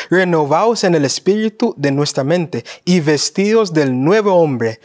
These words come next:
creado según Dios en la justicia y santidad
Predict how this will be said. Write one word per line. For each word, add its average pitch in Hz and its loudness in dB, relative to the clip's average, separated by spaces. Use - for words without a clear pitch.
creado 160 0
según 147 0
Dios 185 -2
en 151 0
la 135 0
justicia 202 -4
y 143 -8
santidad 127 -4